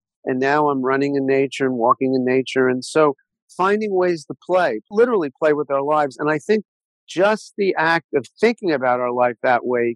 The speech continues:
can initiate a more playful relation to our life.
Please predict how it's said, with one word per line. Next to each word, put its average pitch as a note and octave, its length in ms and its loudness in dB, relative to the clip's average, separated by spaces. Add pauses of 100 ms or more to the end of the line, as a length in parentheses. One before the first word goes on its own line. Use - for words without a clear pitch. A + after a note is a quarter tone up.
can C3+ 140 0
initiate C3 880 0 (260)
a E3 60 0
more D#3 240 2
playful C#3 400 -2
relation D3 540 0
to G#2 80 0
our F#2+ 160 2
life. D2 220 -2